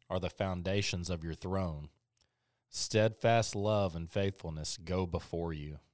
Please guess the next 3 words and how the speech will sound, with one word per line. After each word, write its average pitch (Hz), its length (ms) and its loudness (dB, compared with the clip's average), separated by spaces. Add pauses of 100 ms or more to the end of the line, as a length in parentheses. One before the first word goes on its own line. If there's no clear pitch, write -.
(1160)
So, 123 560 6 (1400)
what 123 440 6 (100)
this 117 480 6